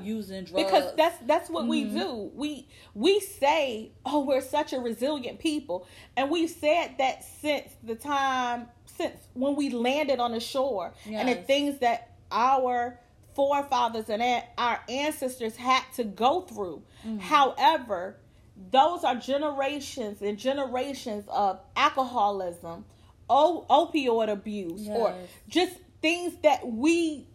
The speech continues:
Speaker 2: did to try to just get through. We self-medicated. So we
Speaker 1: Mm-hmm.
Speaker 2: really weren't resilient. We
Speaker 1: No.
Speaker 2: were just
Speaker 1: We was masking
Speaker 2: Right,
Speaker 1: it.
Speaker 2: exactly.
Speaker 1: Yeah,
Speaker 2: 'Cause
Speaker 1: and
Speaker 2: we're gonna wake up with the same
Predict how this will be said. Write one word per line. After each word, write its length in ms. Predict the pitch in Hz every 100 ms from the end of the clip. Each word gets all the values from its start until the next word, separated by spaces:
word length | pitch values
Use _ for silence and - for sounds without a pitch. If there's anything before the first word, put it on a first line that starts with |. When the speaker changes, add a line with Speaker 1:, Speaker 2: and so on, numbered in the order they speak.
| 202 -
Speaker 2:
did 420 | 269 330 330 -
to 120 | 277
try 280 | - 320 302
to 60 | 247
just 260 | 277 320 202
get 260 | 277 - 226
through. 220 | 262 285
We 160 | 240
self-medicated. 1040 | 269 - 311 233 254 294 269 262 202 185 - - - -
So 140 | 302 269
we 200 | 320 285
Speaker 1:
Mm-hmm. 100 | 233
Speaker 2:
really 520 | 302 330 320 277 - -
weren't 400 | 190 254 285 202
resilient. 760 | 202 175 240 277 277 285 - 226
We 180 | 220 269
Speaker 1:
No. 60 |
Speaker 2:
were 80 | 247
just 300 | 214 214 196 - _ _ - - -
Speaker 1:
We 140 | 247 269
was 300 | 208 185 190
masking 580 | 202 208 214 - 196
Speaker 2:
Right, 280 | 233 269 190 170 - 214
Speaker 1:
it. 120 | 226
Speaker 2:
exactly. 100 | 220
Speaker 1:
Yeah, 360 | 202 175 165 -
Speaker 2:
'Cause 100 | 311
Speaker 1:
and 80 | 277
Speaker 2:
we're 100 | 381
gonna 140 | 339 277
wake 180 | 302
up 120 | 277 -
with 100 | 196
the 60 |
same 200 | - 196